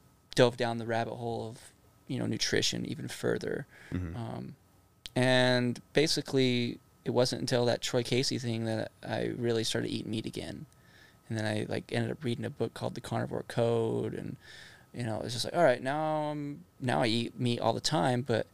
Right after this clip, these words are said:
Speaker 1: I go and get it from a good source." I go up to Dry,
Speaker 2: Sure.
Speaker 1: Dry Lakes up in, uh,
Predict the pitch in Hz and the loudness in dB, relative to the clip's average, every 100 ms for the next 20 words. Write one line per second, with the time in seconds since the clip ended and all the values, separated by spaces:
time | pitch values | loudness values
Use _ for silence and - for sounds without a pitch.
0 | - - - 110 123 120 113 113 117 - | -18 -14 -2 0 2 2 4 2 2 -2
1 | 110 - 117 - - 110 120 113 107 107 | -4 -2 2 2 2 2 2 0 -2 -4
2 | - - 101 107 95 - 110 107 113 110 | -4 0 2 2 -2 -6 0 0 2 -2
3 | 110 - 107 107 104 104 - 101 98 | -4 -6 -6 -8 -10 -10 -10 -8 -8